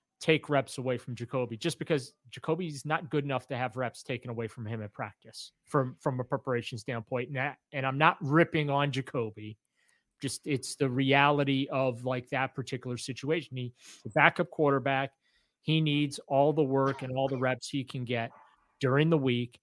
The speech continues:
uh, to prepare. So Deshaun Watson can start taking the first team reps starting November twenty-eighth. He's not gonna play, uh, against Tampa Bay.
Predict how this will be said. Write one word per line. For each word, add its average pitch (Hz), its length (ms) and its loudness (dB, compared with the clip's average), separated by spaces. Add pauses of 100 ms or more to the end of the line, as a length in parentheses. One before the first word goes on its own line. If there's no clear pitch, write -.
(400)
uh, 123 220 -2
to 123 160 -6
prepare. 123 640 0
So 123 500 0 (420)
Deshaun 147 280 4
Watson 175 340 8
can 180 140 0
start 160 260 4
taking 160 540 -2
the 151 120 2
first 165 300 2
team 156 180 0
reps 156 260 4
starting 156 500 2
November 147 400 2
twenty-eighth. 139 580 -4 (300)
He's 143 240 2
not 156 280 8
gonna 175 160 8
play, 170 540 8 (580)
uh, 135 440 6
against 147 480 0
Tampa 156 320 2
Bay. 165 480 4